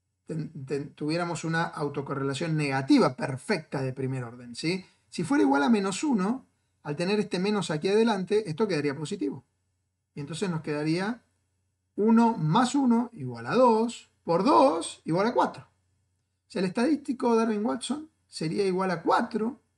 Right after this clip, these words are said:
¿no? Cuando hay autocorrelación negativa perfecta de primer orden, ¿sí?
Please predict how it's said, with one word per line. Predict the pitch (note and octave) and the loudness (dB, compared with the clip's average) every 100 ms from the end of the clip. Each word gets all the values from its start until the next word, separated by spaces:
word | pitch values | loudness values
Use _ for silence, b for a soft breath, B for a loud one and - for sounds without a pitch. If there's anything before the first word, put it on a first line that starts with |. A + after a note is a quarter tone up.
| _ - | _ -10
¿no? | E3 G#3 A#3+ b b b _ | -6 -6 -8 b b b _
Cuando | A#3 B3 C#4 C#4 | 2 4 4 2
hay | A3 A3+ | 4 4
autocorrelación | G#3 F#3 E3 D#3+ D#3 D#3 F3 G3 | 2 -2 -4 -4 -2 -2 -4 -4
negativa | F#3+ E3+ E3+ F4+ D#4+ C3+ - | -2 -2 0 2 2 0 0
perfecta | D3+ D3 G#3+ G#3 - D3+ | -2 0 -2 -4 -4 -10
de | C3+ | -8
primer | D3+ F#3+ G4+ | -8 -6 -6
orden, | E3 C3 _ _ _ _ | -8 -14 _ _ _ _
¿sí? | _ | _